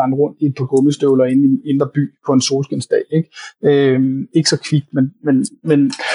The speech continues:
men altså, det, der er ved det, det er, at det er en, det er en højkognitiv adfærd, og selvfølgelig, hvis man kommunikerer til folk,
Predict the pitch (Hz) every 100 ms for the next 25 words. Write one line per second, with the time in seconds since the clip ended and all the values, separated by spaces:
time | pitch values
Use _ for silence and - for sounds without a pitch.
0 | - - _ 262 175 160 175 - 180 208
1 | 202 165 185 170 180 156 156 160 156 165
2 | 160 165 185 190 170 - 139 143 147 151
3 | 143 - 175 196 175 175 160 170 170 254
4 | 220 208 170 160